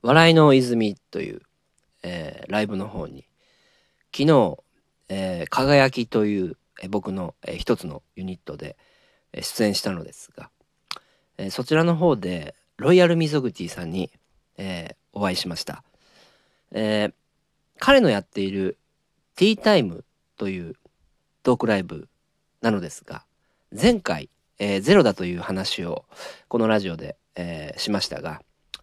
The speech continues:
えー、前回だけではありませんでした。あの、二回連続で、えー、お客さんゼロだったそうです。いや、まあ、あのー、ひどい話ですよね。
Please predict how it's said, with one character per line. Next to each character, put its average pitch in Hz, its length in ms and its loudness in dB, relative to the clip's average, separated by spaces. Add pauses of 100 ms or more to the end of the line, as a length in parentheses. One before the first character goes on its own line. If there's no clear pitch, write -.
(280)
え 185 400 -8
ー、 - 160 -20 (420)
前 190 300 2
回 113 240 2
だ 107 140 -8
け 113 120 -2
で 104 120 -2
は 113 340 0 (380)
あ - 80 0
り 139 80 4
ま 143 100 6
せ 143 140 0
ん 107 40 -2
で 95 60 -6
し - 80 -10
た。 - 240 -10 (440)
あ - 120 -10
の、 95 100 -8
二 127 140 0
回 226 240 6
連 214 220 6
続 180 240 2
で、 160 240 6 (320)
え 98 160 -4
ー、 - 20 2
お - 60 0
客 131 200 0
さ 120 180 4
ん 95 120 -2 (140)
ゼ 131 160 6
ロ 117 60 6
だ 98 80 2
っ 85 40 -4
た 90 140 -8
そ 90 100 -6
う 82 40 -8
で 80 100 -10
す。 - 320 -20 (4000)
い - 60 -8
や、 113 60 0
ま 113 300 4
あ、 87 140 -2
あ 104 80 -4
の 98 720 -2
ー、 - 20 -4
ひ 113 140 -6
ど 113 140 6
い 107 40 4
話 101 840 0
で 95 120 -2
す - 120 -6
よ - 60 -4
ね。 104 220 -2